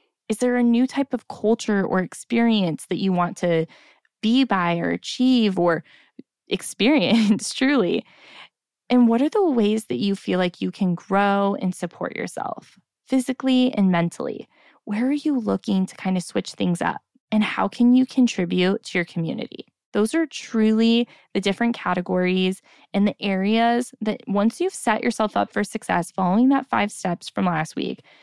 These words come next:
coming in and saying, "Okay, now that I've done the foundational work, I'm outlining truly what each of these buckets look like." Now,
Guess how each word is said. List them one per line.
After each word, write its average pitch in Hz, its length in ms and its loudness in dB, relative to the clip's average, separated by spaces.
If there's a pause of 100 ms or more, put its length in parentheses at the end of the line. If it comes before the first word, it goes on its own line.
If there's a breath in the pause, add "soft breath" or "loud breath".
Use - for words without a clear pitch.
(120 soft breath)
coming 226 360 2
in 175 340 0
and 180 200 -2
saying, 175 380 -2
"Okay, 185 300 -6 (360 soft breath)
now 180 340 0
that 247 120 0
I've 262 160 0
done 208 220 0
the 202 80 0
foundational 196 720 -2
work, 247 340 -2
I'm 202 240 -2
outlining 180 600 -2
truly 220 600 0
what 208 140 -2
each - 220 -6
of 175 60 -8
these 170 120 -2
buckets - 460 -6
look - 180 -8
like." - 360 -10 (1400)
Now, 190 520 2